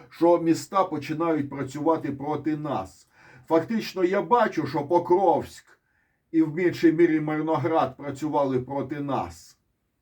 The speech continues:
в обороні. Але чому, в принципі, теж можна зрозуміти через меншу щільність війська, через різний характер враження,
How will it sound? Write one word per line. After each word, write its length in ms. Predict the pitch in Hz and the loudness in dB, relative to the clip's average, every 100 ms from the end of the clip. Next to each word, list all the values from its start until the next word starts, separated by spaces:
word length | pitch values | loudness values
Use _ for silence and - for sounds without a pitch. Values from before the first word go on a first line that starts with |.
| _ _ _ _ _ | _ _ _ _ _
в 100 | 123 | 2
обороні. 680 | 151 156 165 165 131 123 120 | 4 6 6 4 4 -2 -6
Але 280 | 143 165 165 | 0 0 0
чому, 540 | - 180 185 247 220 | 0 0 0 -2 -4
в 340 | - _ _ - | -6 _ _ -10
принципі, 420 | 202 220 190 202 | -8 -6 -6 -6
теж 340 | - 233 139 | -4 0 2
можна 320 | 135 147 147 147 | 0 -4 -2 -4
зрозуміти 680 | 151 131 175 190 175 131 | -4 0 0 0 -4 -4
через 500 | 147 156 151 127 - _ _ | -2 0 0 -2 -10 _ _
меншу 380 | - 190 - 165 | -6 -4 4 4
щільність 600 | - - 156 147 135 123 | 4 0 0 0 -4 -4
війська, 340 | 185 190 - 143 | -8 -10 -8 -8
через 320 | 151 147 131 | -6 -4 2
різний 300 | 156 135 131 | 2 2 -2
характер 460 | 139 143 139 131 113 | -2 -2 -4 -10 -12
враження, 840 | 131 135 175 175 156 143 139 131 | -10 -4 0 0 -2 -6 -4 -6